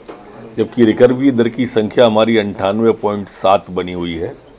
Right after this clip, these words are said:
जो पिछले चौबीस घंटे में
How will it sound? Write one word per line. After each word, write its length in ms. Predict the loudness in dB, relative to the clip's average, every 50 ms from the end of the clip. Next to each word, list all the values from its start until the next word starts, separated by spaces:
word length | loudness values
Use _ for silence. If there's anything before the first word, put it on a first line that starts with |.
| -20 -20 -20 -20 -20 -20 -20 -20 -20 -20 -20 -20 -20 -20 -20 -20 -20 -20 -20 -20 -20 -20 -20 -20 -20 -20 -20 -20 -20 -20 -20 -20 -20 -20 -20 _ -20 -20 -20 -6 -4
जो 80 | -2 -2
पिछले 560 | 0 -2 -2 -2 2 4 6 6 8 6 4 0 -4 -10 -20 -20 -20 -20 -20 -20 -20 -20 -20 -20 -20 -20 -20 -20 -20 -20 -20 -20 -20 -18 -16 -8 0 4
चौबीस 340 | 4 6 6 4 4 2
घंटे 340 | 2 -2 -2 -2 0 0 0
में 320 | 2 2 2 2 0 -2